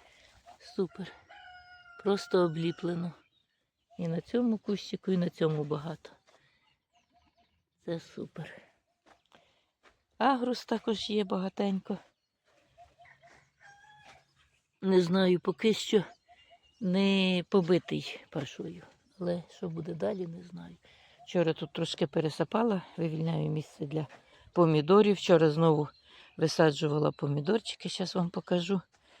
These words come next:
Це ще перчики, баклажанчики, але висаджу помідори, то вже треба їх висаджувати. Поки місці. Ну, тут все добре. Тільки перчики щось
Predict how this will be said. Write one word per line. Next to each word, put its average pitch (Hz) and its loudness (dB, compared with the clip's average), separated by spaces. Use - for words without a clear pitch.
Це 185 4
ще 165 -2
перчики, 196 0
баклажанчики, 180 0
але 202 0
висаджу 180 2
помідори, 190 4
то 175 0
вже 160 0
треба 160 2
їх 147 -4
висаджувати. 151 -4
Поки - -14
місці. 147 -10
Ну, 233 -4
тут - -4
все - -6
добре. 233 -2
Тільки 202 0
перчики 165 0
щось - -4